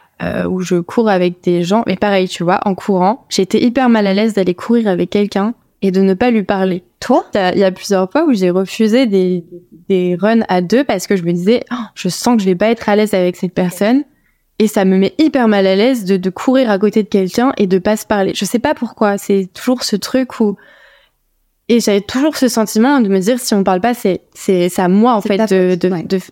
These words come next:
Speaker 1: de parler. »
Speaker 2: Ta
Speaker 1: Il faut que je,
Speaker 2: responsabilité.
Speaker 1: ouais. Ouais, voilà.
Speaker 2: Ok.
Speaker 1: Vraiment, genre, euh, je,
Speaker 2: Ok.
Speaker 1: je suis la chef de toutes les conversations.
Speaker 2: <laughs> Alors, si vous voulez discuter de quelque chose, merci de passer par Jeanne en amont.
Speaker 1: <laughs>
Speaker 2: Euh, c'est elle qui valide, en fait. Voilà. Mais est-ce que c'est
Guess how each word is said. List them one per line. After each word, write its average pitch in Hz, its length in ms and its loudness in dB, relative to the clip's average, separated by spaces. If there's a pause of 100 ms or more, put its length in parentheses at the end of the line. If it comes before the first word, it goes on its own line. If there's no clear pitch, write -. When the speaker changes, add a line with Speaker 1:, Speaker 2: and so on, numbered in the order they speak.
Speaker 1:
de 185 100 -2
parler. » 180 380 -2
Speaker 2:
Ta 247 120 2
Speaker 1:
Il 240 60 0
faut 269 80 2
que 214 60 -2
je, 220 60 0
Speaker 2:
responsabilité. 202 500 0 (300)
Speaker 1:
ouais. 196 80 2
Ouais, 180 40 2
voilà. 170 240 0 (340)
Speaker 2:
Ok. 208 100 -6
Speaker 1:
Vraiment, 208 380 2
genre, 175 300 -2
euh, 170 220 -2
je, 165 340 -2 (840)
Speaker 2:
Ok. 269 200 0
Speaker 1:
je - 560 -4
suis - 100 -6
la 202 140 4
chef 240 260 -2
de 185 80 2
toutes - 240 -2
les 247 120 4
conversations. 240 640 0 (440)
Speaker 2:
<laughs> - 480 -10
Alors, 214 140 0
si 277 140 0
vous 277 100 4
voulez 277 220 4
discuter 277 420 0
de 254 40 -2
quelque 262 260 2
chose, 330 200 2
merci 254 280 2
de - 40 -6
passer 240 280 0
par 226 200 2
Jeanne 247 320 2
en 226 120 4
amont. 240 300 4
Speaker 1:
<laughs> - 60 -14 (380)
Speaker 2:
Euh, 196 240 0
c'est 233 120 0
elle 233 100 2
qui 233 120 -2
valide, 226 240 2
en 190 100 -2
fait. - 180 -6 (480)
Voilà. 220 240 -2 (680)
Mais 226 240 2
est-ce 247 160 -2
que 330 120 2
c'est 233 420 0